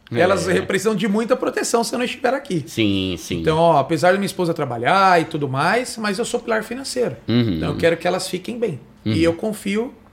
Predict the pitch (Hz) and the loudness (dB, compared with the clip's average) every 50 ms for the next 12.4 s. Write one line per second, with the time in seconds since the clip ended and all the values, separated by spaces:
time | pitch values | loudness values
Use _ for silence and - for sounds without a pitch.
0 | - - - 165 175 170 - - 233 247 - - - - - - - - 175 180 | -16 -8 -6 -6 -6 -6 -8 -10 -10 -12 -12 -14 -20 -20 -20 -16 -6 0 2 2
1 | 151 - 160 - - 143 143 165 190 175 156 120 110 - - - - 107 95 82 | 2 2 -2 -6 -6 -6 -6 -6 -6 -6 -8 -10 -12 -16 -10 -4 -2 -2 0 -2
2 | 76 76 - - - - - 175 151 170 185 202 180 226 233 220 220 - 240 254 | -4 -4 -2 -2 -2 0 0 0 2 2 0 2 2 0 0 0 0 0 -2 0
3 | 240 208 202 202 214 208 240 247 247 - - _ _ _ _ _ - 160 165 180 | 0 0 0 0 0 -2 -6 -8 -8 -10 -20 _ _ _ _ _ -2 2 2 2
4 | 156 220 226 202 - 202 220 262 269 226 240 240 214 220 247 240 240 - 233 190 | 2 2 -2 -2 0 2 2 2 2 0 0 0 0 0 0 0 0 -2 -2 0
5 | 175 165 151 131 143 131 - 147 143 - 175 185 196 190 160 156 180 190 196 196 | 0 -2 -2 -2 -4 -6 -8 -8 -2 0 2 2 2 2 0 0 0 -2 -2 -4
6 | 226 226 220 233 233 180 175 202 208 208 233 220 226 226 226 220 233 220 - - | -6 -6 -4 -4 -4 -2 -2 -4 -2 -4 -4 -4 -2 -4 -4 -4 -6 -6 -2 0
7 | 240 208 202 - 185 208 233 254 247 - 240 226 175 127 - - - - 117 117 | 0 0 0 -2 -4 -6 -8 -8 -6 -6 -8 -6 -8 -10 -12 -10 -4 -4 -4 -2
8 | 101 87 87 123 135 - - - - - - - - - - - 180 208 208 202 | -4 -6 -10 -10 -12 -14 -16 -20 -20 -20 -20 -20 -20 -16 -8 -2 0 0 2 2
9 | - 208 214 214 240 208 233 226 - - 214 214 214 208 180 - - 208 214 233 | 2 2 4 6 4 4 4 0 2 0 0 0 0 -2 -2 0 0 0 0 0
10 | 233 - - - 165 165 240 277 269 269 262 226 220 - 214 214 190 208 226 175 | -2 -4 -6 -2 2 2 2 2 2 0 0 0 0 0 0 0 2 2 2 2
11 | 165 180 214 - - - 170 - 165 170 175 160 160 165 156 131 - - 160 156 | 2 2 0 -2 -4 -6 -2 2 2 2 2 0 -6 -6 -6 -6 -8 -8 -4 -4
12 | 160 156 147 151 156 147 - | -4 -2 0 0 0 0 -2